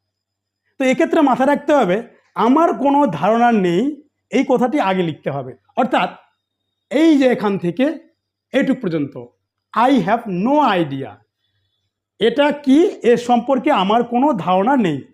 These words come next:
আর এই কথাটিকে যদি ঘুরিয়ে বলি, "আমার কোনো ধারণা নেই, এটা কি?" "I have no idea।"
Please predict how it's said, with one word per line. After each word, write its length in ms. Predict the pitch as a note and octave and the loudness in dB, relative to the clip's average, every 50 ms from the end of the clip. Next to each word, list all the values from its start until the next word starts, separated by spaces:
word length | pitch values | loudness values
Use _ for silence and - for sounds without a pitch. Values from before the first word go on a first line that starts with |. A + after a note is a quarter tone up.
| _ _ _ _ _ | _ _ _ _ _
আর 120 | - G#3 G3+ - - | -4 -4 -4 -4 0
এই 260 | G3+ C4+ D#4+ D#4 - C4 | 2 2 2 2 2 -2
কথাটিকে 420 | C#4 - C4 C4+ A3+ C#4+ G#3+ C4+ | -2 0 0 -2 0 -2 -2 -2
যদি 200 | G#3+ A#3 A3 A#3+ | -2 -2 -2 -4
ঘুরিয়ে 340 | D#3+ C3 D3 F3+ G3 F#3+ G3 | -4 -4 -4 -2 0 0 0
বলি, 540 | E3+ F3 E3 F3 A3+ D4 F4+ D#4+ - - _ _ _ _ _ _ _ _ _ _ _ | 0 0 -2 0 0 0 0 -2 -8 -16 _ _ _ _ _ _ _ _ _ _ _
"আমার 380 | - F3+ A3 C4 E4 F4+ F4 - | -4 -2 0 2 2 2 2 2
কোনো 280 | - D4 C#4+ C4+ C4 G3 | 0 0 0 0 0 -2
ধারণা 440 | C#3+ - - F#3+ F#3+ F#3+ G3 F#3+ | -4 -4 -2 -2 0 0 -2 -2
নেই, 680 | F#3+ F3+ E3 D#3 D#3 D#3 D#3 F3 A#3 D4+ E4 F#4 - - - _ _ _ _ _ _ | -2 -2 -2 -4 -4 -2 0 2 2 2 2 0 -2 -10 -20 _ _ _ _ _ _
এটা 340 | D3+ D#3+ D3+ - A3 C4 B3 | -6 -6 -2 -2 -2 -2 -2
কি?" 680 | - - - _ - C4 A#3 G3 D3 A#2 A2 - _ _ _ _ _ _ _ _ _ _ _ - | -6 -12 -16 _ 0 2 2 2 0 -6 -12 -18 _ _ _ _ _ _ _ _ _ _ _ -6
"I 220 | D#3 F3 F#3+ G#3 | -4 -2 -2 0
have 680 | G#3+ F3 C3 - C#3+ D3+ D#3 D3+ D3 D3 E3 G#3 C4 B3+ - - _ _ _ _ _ _ _ _ _ _ _ _ _ _ _ _ _ _ _ _ _ _ _ _ _ _ _ _ _ _ _ _ _ _ _ _ _ E3 | 0 -2 -4 -4 -4 -4 -2 0 0 0 0 -2 -2 -4 -8 -16 _ _ _ _ _ _ _ _ _ _ _ _ _ _ _ _ _ _ _ _ _ _ _ _ _ _ _ _ _ _ _ _ _ _ _ _ _ -8
no 500 | D3 E3 F#3+ A3+ C4+ C#4+ D4+ D#4 D#4 D#4 D#4 - F#3 F#3 F3 | -6 -2 0 2 2 2 2 2 0 -2 -4 -4 -4 -2 0
idea।" 840 | F3 E3 D3+ C#3 D3 D3 C#3+ C#3+ C#3+ C3+ C3+ C#3+ D#3 F#3 A#3 C#4 E4 | 0 0 0 -2 -6 -6 -4 -4 -4 -4 -4 -4 -4 -2 -4 -4 -6